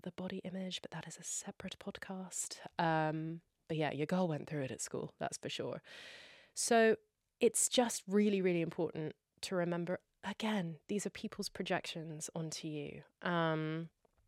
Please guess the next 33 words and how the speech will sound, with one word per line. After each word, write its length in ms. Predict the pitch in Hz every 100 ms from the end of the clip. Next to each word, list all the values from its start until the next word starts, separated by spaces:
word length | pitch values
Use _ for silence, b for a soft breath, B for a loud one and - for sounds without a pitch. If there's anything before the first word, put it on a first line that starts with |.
| _ _ _ _ _ _ - _ _ _ _ _ -
so 540 | - - 220 208 202 - _ _ -
this 220 | 240 -
leads 220 | 247 233
me 80 | 214
on 100 | 190
to 120 | -
my 100 | 185
next 500 | 170 - - - -
sort 220 | - 165
of 120 | 147 - - B B B B -
topic 320 | 156 - - -
to 100 | -
talk 160 | -
about, 240 | - - -
which 160 | -
is 80 | 214
something 220 | 254 269
called 200 | - 240
tall 280 | - 240 226
poppy 380 | - - - -
syndrome. 600 | - - - - - 156 _ _ B B B B B B B B B B B B B -
Now, 300 | 247 233 - _ _ -
<sighs> 60 | - B B B
tall 420 | - 302 302 294 - _ _ _
poppy 220 | - 202 165
syndrome 440 | 170 160 160 156
is 100 | 156
sort 160 | - 208
of 100 | -
this 180 | 202
idea 760 | 185 175 170 175 170 156 151 147
that 240 | 156 151 - _ _
you, 840 | 180 165 170 175 175 170 165 156